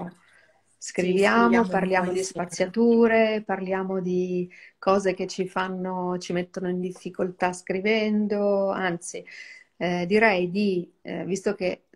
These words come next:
Speaker 2: tanti di voi hanno già cominciato a scrivere parole, si sono
Speaker 1: Sì.
Speaker 2: allenati, eccetera,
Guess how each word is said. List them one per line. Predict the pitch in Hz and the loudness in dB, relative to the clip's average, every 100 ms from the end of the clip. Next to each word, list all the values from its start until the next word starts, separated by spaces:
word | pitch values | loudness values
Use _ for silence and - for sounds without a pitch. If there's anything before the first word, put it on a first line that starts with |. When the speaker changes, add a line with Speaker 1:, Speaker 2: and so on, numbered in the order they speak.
| - | -6
Speaker 2:
tanti | 175 185 185 | -4 -2 -2
di | 170 | -2
voi | 175 185 190 190 - | 0 0 0 -2 -8
hanno | 180 180 | -8 -6
già | 175 | -6
cominciato | 175 180 180 175 170 170 170 170 _ | -8 -8 -8 -8 -10 -10 -10 -10 _
a | - | -18
scrivere | - 180 180 180 | -10 -8 -6 -6
parole, | 170 165 196 202 202 196 190 | -6 -2 0 2 2 2 0
si | 190 180 | -4 -10
sono | - 180 180 180 175 175 170 | -8 -8 -6 -6 -6 -6 -6
Speaker 1:
Sì. | 170 185 170 - | -4 -6 -10 -12
Speaker 2:
allenati, | 180 180 175 180 190 | -8 -6 -4 -4 -6
eccetera, | 175 - - 175 214 | -10 -10 -10 -8 -8